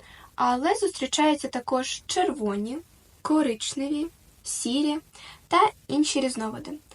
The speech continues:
в тому числі зі змішаним забарвленням, що нагадує декоративний мармур.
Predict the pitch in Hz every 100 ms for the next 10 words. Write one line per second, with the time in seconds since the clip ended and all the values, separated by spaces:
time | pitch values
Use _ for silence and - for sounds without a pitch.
0 | - - - 339 349 330 269 - 277 269
1 | 247 254 269 269 254 269 254 233 214 247
2 | 254 285 - - - - 277 254 233 240
3 | 277 330 320 269 240 220 214 233 247 247
4 | 208 208 302